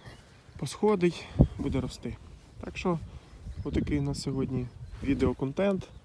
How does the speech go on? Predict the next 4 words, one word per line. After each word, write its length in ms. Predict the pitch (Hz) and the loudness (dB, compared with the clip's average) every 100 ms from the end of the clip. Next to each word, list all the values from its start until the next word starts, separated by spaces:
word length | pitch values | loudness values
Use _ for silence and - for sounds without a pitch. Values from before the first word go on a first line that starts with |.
| - - - - - | -18 -18 -18 -18 -8
Тракторець 500 | 135 127 139 135 - | -6 -2 0 0 -2
працює, 480 | 131 139 190 190 156 | -4 0 2 4 4
нормально 420 | 143 160 165 156 | 2 2 2 0
все. 240 | - 240 | -2 -6